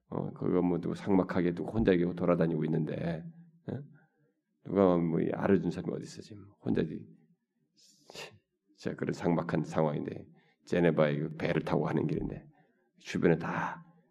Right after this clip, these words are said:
음, 모르는 사람들 그쳤는데 말이야. 다 백인들 사이에 혼자 뭐 몰라 동양인 누가 있었는지 그렇게 지금 얼마나 반갑습니까?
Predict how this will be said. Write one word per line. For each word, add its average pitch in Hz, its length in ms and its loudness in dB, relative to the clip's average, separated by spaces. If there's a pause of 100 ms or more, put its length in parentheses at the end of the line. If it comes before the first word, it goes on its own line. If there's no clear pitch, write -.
(500)
음, - 220 -2
모르는 80 280 4
사람들 - 340 -4
그쳤는데 - 540 -8
말이야. - 240 -20 (380)
다 80 140 -6
백인들 82 380 2
사이에 82 260 -2
혼자 82 360 2
뭐 - 160 -2 (560)
몰라 87 260 2
동양인 85 340 4
누가 - 180 -4
있었는지 - 520 -6 (640)
그렇게 147 260 2
지금 127 160 6
얼마나 107 140 6
반갑습니까? 76 520 -4